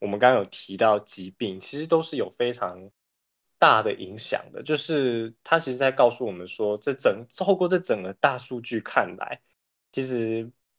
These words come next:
不管是社群软体也好，还是网络的各种，各种功能也好，其实都对我们这个世代造成了非-，非常深远的影响的。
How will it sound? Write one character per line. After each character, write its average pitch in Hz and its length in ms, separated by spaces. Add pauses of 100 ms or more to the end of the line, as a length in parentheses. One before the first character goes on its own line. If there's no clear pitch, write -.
不 165 80
管 110 260
是 123 280
社 120 280
群 113 240
软 101 220
体 95 160
也 85 160
好， - 240
还 95 240
是 107 300
网 95 260
络 117 240
的 101 160
各 139 160
种， - 320 (420)
各 170 140
种 95 180
功 127 200
能 98 120
也 104 80
好， 92 80
其 139 140
实 156 160
都 175 160
对 151 400 (160)
我 113 100
们 113 140
这 147 100
个 143 100
世 - 280
代 117 180
造 107 280
成 92 240
了 92 260
非-， 143 260
非 160 160
常 117 200
深 113 280
远 87 140
的 - 100
影 82 200
响 - 340
的。 - 100